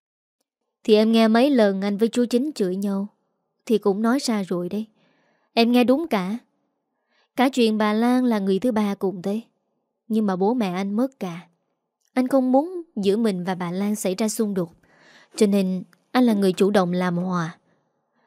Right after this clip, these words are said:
Người ta bảo nghèo mới cắn xé nhau, nhà mình đủ ăn đủ mặc, sao phải làm như thế chứ?" Quang thở dài than thở,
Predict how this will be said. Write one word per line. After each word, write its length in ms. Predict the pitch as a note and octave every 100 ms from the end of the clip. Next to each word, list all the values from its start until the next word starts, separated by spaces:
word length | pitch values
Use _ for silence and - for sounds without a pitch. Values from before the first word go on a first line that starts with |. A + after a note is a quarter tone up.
| _ _ _ _
Người 160 | G#3 G#3
ta 140 | G#3+
bảo 600 | G3+ F3+ F3+ G#3 A3+ G#3 - _ _ _ _ _
nghèo 280 | G#3+ G#3 F#3+
mới 140 | G3
cắn 200 | A3 A3+
xé 260 | B3+ A3+ A3+
nhau, 260 | A3+ G3 G3+ _ _ _ _ _
nhà 140 | G#3
mình 220 | G3+ G3+ G3
đủ 160 | G3
ăn 200 | A#3+ A#3+
đủ 160 | F#3 G3
mặc, 240 | A3+ F3+ - _ _ _
sao 240 | - B3
phải 120 | G#3 G#3+
làm 260 | F#3+ E3+
như 100 | F3
thế 260 | F#3 F#3+ A3
chứ?" 140 | A#3 A#3 - _ _ _ _ _ _ _ _ _ _ _ _ _ _
Quang 200 | C4 C4
thở 120 | A3+
dài 360 | G#3+ G#3+ F#3+ F3+
than 260 | G#3 G#3
thở, 320 | G#3 F3 E3